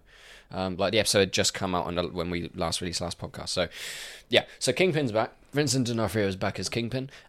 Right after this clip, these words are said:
Um, he's really good. Um, he's, he's near enough the same characteristics and mannerisms. He's still very threatening,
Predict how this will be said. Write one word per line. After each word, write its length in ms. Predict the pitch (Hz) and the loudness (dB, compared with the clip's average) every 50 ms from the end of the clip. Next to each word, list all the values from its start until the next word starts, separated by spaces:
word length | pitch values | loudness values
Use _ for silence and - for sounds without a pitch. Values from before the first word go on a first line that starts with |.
| _ - | _ -4
Um, 800 | 107 107 104 107 107 104 107 110 107 107 107 107 104 107 104 98 - _ _ _ _ _ | 0 0 2 2 0 0 0 -2 -2 -2 -2 -2 -4 -4 -8 -8 -12 _ _ _ _ _
he's 220 | - 95 95 87 - | -14 -10 -8 -8 -6
really 220 | 90 82 78 90 | -6 -6 -8 -8
good. 320 | 85 85 80 80 90 - - - - - _ _ _ _ _ _ _ _ _ _ _ _ _ _ _ _ _ - 107 | -10 -10 -10 -10 -10 -10 -12 -18 -20 -20 _ _ _ _ _ _ _ _ _ _ _ _ _ _ _ _ _ -2 0
Um, 280 | 107 104 104 107 104 - | 2 2 2 0 -2 -6
he's, 320 | - 107 104 98 117 - - - _ _ _ _ _ _ _ _ _ _ _ _ - | -8 -8 -6 -6 -8 -10 -16 -18 _ _ _ _ _ _ _ _ _ _ _ _ -6
he's 300 | 131 147 165 147 151 - | -4 -2 -2 -2 -2 -4
near 260 | 156 165 180 190 214 | -4 -2 0 2 2
enough 180 | 233 254 247 - | 2 2 0 0
the 80 | - 190 | 0 0
same 680 | - - - 180 151 143 139 135 135 131 120 113 110 - _ _ _ _ _ _ - - | 0 0 0 -2 -2 -2 -2 -2 -2 -4 -4 -6 -8 -12 _ _ _ _ _ _ -14 -12
characteristics 800 | - - 131 127 98 113 110 107 110 117 - - 151 135 - | -6 -4 -4 -4 -4 -6 -8 -8 -6 -8 -6 -8 -8 -8 -8
and 160 | 113 104 95 | -8 -6 -6
mannerisms. 960 | 95 98 92 101 101 101 104 110 110 107 123 123 143 165 185 185 - - - - | -6 -6 -6 -6 -6 -6 -6 -6 -6 -6 -6 -6 -6 -6 -6 -6 -6 -8 -10 -8
He's 180 | - 113 107 - | -8 -6 -4 -4
still 180 | - - 127 107 | -2 -2 -2 -4
very 460 | 98 98 104 95 92 90 92 95 95 | -2 -4 -6 -6 -6 -6 -10 -10 -10
threatening, 640 | - - - - 101 90 - 95 101 110 131 147 151 | -10 -12 -8 -6 -6 -6 -6 -6 -10 -10 -10 -10 -12